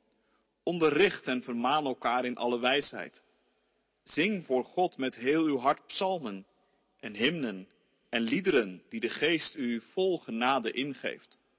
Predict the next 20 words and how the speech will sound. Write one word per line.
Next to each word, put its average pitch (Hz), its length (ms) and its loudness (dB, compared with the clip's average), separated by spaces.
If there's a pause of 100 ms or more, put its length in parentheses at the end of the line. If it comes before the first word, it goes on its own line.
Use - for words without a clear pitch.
(1500)
Doe 143 240 -2 (260)
alles 220 320 0
wat 190 180 -6
u 185 80 -8
zegt 127 440 0
of - 140 -6
doet 139 400 -6 (560)
in 120 140 -2
de 113 100 0
naam 143 400 2
van 165 140 -8
de 147 60 -2
Heer 123 140 2
Jezus, - 560 -4 (1000)
terwijl 127 260 2
u 101 100 -4
God - 460 -4
de 156 80 -10
Vader 117 520 0 (500)
dankt 110 540 -4